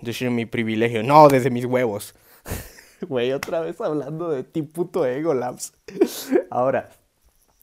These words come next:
otra, otra diferencia que claramente es su estructura es el bully, güey. Porque aquí en México creen que hay bully. Y aquí en México ya se volvieron mucho de cristal. Bueno, en Estados Unidos ni se diga también. Pero aquí en México, una palmada, o sea, s-,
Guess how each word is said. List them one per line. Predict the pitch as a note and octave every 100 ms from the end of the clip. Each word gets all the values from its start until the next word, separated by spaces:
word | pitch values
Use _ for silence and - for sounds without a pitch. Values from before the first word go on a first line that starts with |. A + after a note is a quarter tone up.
| _
otra, | - - E3 F#3+ -
otra | C#3 E3+
diferencia | F3+ D3+ A#2+ A#2+ B2 D#3
que | A2 G2
claramente | A2 A2+ B2+ A#2 A2
es | C#3
su | -
estructura | B2 - - G2+ - B2 C#3 C#3+ - - A#2
es | B2 -
el | F#3
bully, | A#2 G#2 A2+ D3 F3+ C#3 G#2
güey. | G2+ F#2+
Porque | - - D3+
aquí | B3+
en | A4+ F4+
México | F#3 F#3 - G#3+ G#3
creen | C#3+ D3+
que | D#3 F#3+
hay | B2+
bully. | A#2 A#2 C3+ A#2 G2+ - - -
Y |
aquí | C3 -
en | G3
México | F#3+ G3 G3
ya | B2+
se | D3+
volvieron | F3+ D#3+ A#2+ B2+ C#3+ B2+ C3+
mucho | D#3+ -
de | F3+ -
cristal. | A2 - C3+
Bueno, | G2+ F#2
en |
Estados | - G#2 G#2
Unidos | G#2 G#2
ni | G2+
se | -
diga | - -
también. | - G#2+ A#2+ - - _ _
Pero | B2 A2+
aquí | G#2 -
en | G#3+
México, | D#3+ - E3+ G3+ D#3 A#2 A2+
una | D#3 F3+ -
palmada, | E3 B2+ A#2+ B2+ D#3 C4+
o | -
sea, | - G#2+
s-, | - -